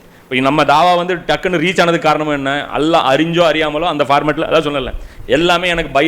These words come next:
ஆக்சிடென்டலா நான் எடுத்த விஷயங்கள் எல்லாமே எனக்கு சாதகமா அல்லாஹ் அமைச்சு கொடுத்தான். எனக்கு சுத்தமா அறிவே இல்லாம, நாலேஜே இல்லாம தான் இந்த டாபிக் கூட ஸ்டார்ட் பண்ணேன். எங்க இருந்து ஆரம்பிக்கணும்னு தெரியாம, சரி, ஹதீஸ் ஜிப்ரில் இருந்து ஆர-, அது by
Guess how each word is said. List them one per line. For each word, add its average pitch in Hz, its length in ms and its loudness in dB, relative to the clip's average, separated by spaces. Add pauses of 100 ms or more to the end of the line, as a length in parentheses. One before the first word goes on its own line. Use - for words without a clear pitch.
ஆக்சிடென்டலா 156 500 -2 (140)
நான் 131 180 -2
எடுத்த 160 240 -2
விஷயங்கள் 143 300 -4
எல்லாமே 143 220 -2
எனக்கு 123 180 -6
சாதகமா 131 300 2
அல்லாஹ் 123 160 0
அமைச்சு 123 240 -4
கொடுத்தான். - 260 -12 (720)
எனக்கு 120 200 0 (100)
சுத்தமா 165 520 0
அறிவே 160 300 2
இல்லாம, 160 320 -2
நாலேஜே 151 340 0
இல்லாம 139 260 -2
தான் 160 200 -4
இந்த 175 120 0 (100)
டாபிக் 170 260 -2
கூட 170 120 2
ஸ்டார்ட் 143 240 -2
பண்ணேன். 104 200 -10 (320)
எங்க 147 140 2
இருந்து 147 200 0
ஆரம்பிக்கணும்னு 139 480 -4
தெரியாம, 131 280 -2
சரி, 127 140 -2
ஹதீஸ் 127 280 -4
ஜிப்ரில் 123 220 -6
இருந்து 127 160 -4
ஆர-, - 80 -8 (220)
அது 139 100 2 (240)
by 147 80 4